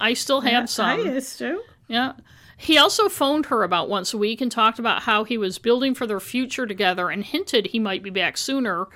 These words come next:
Speaker 1: than the two years he had originally said.
Speaker 2: Mm-hmm.
Speaker 1: She said that September of nineteen eighty-seven, his contact dropped off dramatically, but he never said he intended to remarry.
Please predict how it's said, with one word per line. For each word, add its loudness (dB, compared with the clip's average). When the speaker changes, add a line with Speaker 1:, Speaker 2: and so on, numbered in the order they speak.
Speaker 1:
than -2
the -2
two -4
years -2
he -2
had -4
originally -10
said. -2
Speaker 2:
Mm-hmm. -12
Speaker 1:
She 2
said 2
that 4
September -2
of -8
nineteen -4
eighty-seven, -2
his -4
contact -4
dropped -4
off -2
dramatically, -4
but -2
he 6
never 4
said 2
he -2
intended -4
to -10
remarry. -2